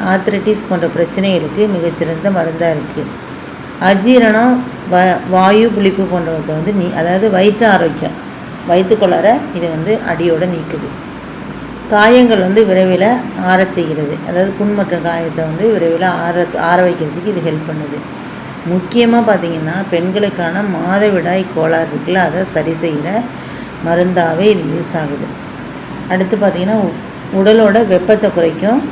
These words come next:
சூட்டை கு-, அதாவது சூட்டை குறைச்சி நிம்மதி அளிக்குது. பிரண்டை, பிரண்டை காய வைத்து நேரடியாக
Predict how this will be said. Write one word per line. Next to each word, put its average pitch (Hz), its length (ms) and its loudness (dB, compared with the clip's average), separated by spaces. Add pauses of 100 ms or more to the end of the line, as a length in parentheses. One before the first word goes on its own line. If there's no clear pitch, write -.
(360)
சூட்டை 247 420 4
கு-, 180 80 0
அதாவது 185 320 4
சூட்டை 220 280 2
குறைச்சி 175 280 0
நிம்மதி 185 420 2
அளிக்குது. 147 420 -6 (1300)
பிரண்டை, 233 520 6 (160)
பிரண்டை 233 380 6
காய 208 320 6
வைத்து 202 280 2
நேரடியாக 196 520 2